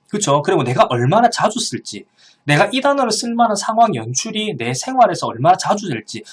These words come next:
이런 것들이 판단이, 판단을 안 하고 계실 거고 판단하기도 힘들고,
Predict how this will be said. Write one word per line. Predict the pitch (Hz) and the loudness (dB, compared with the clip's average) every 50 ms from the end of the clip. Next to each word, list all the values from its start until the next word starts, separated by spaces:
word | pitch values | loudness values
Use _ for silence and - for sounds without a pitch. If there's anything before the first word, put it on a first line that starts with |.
| - - _ | -20 -20 _
이런 | - 233 262 269 269 | -6 0 0 0 0
것들이 | 247 240 170 151 - | 0 -2 -4 -6 -6
판단이, | - - 262 262 254 269 262 240 208 202 202 - 98 - - _ _ _ _ | -6 -8 -8 -4 -2 -2 0 0 0 -2 -4 -4 -10 -18 -20 _ _ _ _
판단을 | - - 262 269 269 269 285 262 240 220 214 - - | -4 -2 -2 0 4 2 4 4 2 0 -2 -2 -2
안 | - - 127 | -4 0 4
하고 | 202 262 294 | 4 4 4
계실 | 214 156 - - 170 | 4 2 0 -2 -6
거고 | - 120 113 143 151 151 | -8 -6 -4 -4 -4 -4
판단하기도 | - - 277 269 277 262 240 208 170 151 - | -4 -6 -2 0 2 2 2 2 2 -2 -8
힘들고, | 127 - 220 220 202 214 190 151 - - _ | -6 -6 -6 -6 -4 -6 -6 -6 -8 -12 _